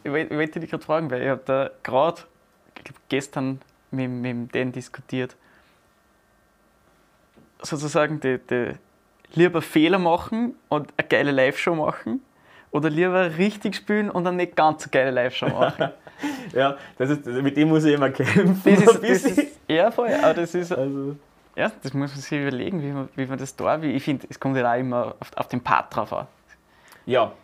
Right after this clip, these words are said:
Speaker 2: de-, de-, definitiv. Also überlegen, was, was, was extrem wichtig ist, da bin ich auch im Laufe der Metal-Bands, in die ich gespielt hab, weil das mit, mit, mit Headbangern und Show und Umlaufen und so und Springen auf der
Speaker 1: Ja,
Speaker 2: Bühne, das
Speaker 1: aber
Speaker 2: mach ich eh von Anfang an. Und da hab ich
Speaker 1: Mhm.
Speaker 2: aber gemerkt, so in den ersten Bands schon, Alter,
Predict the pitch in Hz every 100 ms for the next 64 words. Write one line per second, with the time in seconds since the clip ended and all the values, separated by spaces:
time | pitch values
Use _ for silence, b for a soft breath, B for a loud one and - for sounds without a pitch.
0 | - 123 101 107 107 131 123 120 110 127
1 | 156 165 165 165 139 139 - 127 135 -
2 | - 131 139 - 139 147 151 143 143 123
3 | 127 120 113 123 B B B 120 113 120
4 | 123 113 113 117 110 110 110 110 107 -
5 | 131 127 110 110 107 107 - 101 101 -
6 | 104 104 104 101 117 110 107 113 107 113
7 | 110 120 113 101 - 113 110 107 104 -
8 | 123 117 131 120 120 117 113 110 117 101
9 | 120 B B B - 123 113 127 117 123
10 | 127 120 120 120 107 113 123 - 110 107
11 | 107 120 104 110 113 - 85 113 104